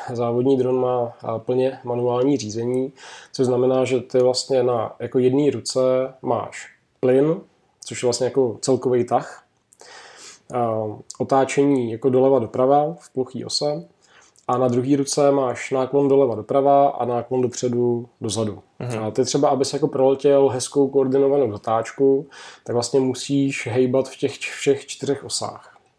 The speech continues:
Speaker 1: Jo, že vlastně musíš jako to trošku naklonit dopředu, trošku naklonit doprava, trošku jako otáčet doprava a přidat trošku víc plynu, protože v té zatáčce je potřeba, aby to mělo větší celkový tah, aby to nepadalo.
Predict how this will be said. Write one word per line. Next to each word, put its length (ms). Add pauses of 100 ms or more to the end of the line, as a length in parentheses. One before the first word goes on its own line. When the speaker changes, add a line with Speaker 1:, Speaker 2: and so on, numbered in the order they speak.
(280)
Speaker 1:
Jo, 120
že 60
vlastně 240
musíš 340
jako 160
to 180
trošku 320
naklonit 320
dopředu, 500 (360)
trošku 240
naklonit 340
doprava, 680 (220)
trošku 300
jako 180
otáčet 460
doprava 480
a 100
přidat 300
trošku 300
víc 160
plynu, 420 (300)
protože 320
v 80
té 80
zatáčce 480
je 40
potřeba, 400
aby 160
to 260 (300)
mělo 240
větší 300
celkový 400
tah, 300
aby 120
to 120
nepadalo. 440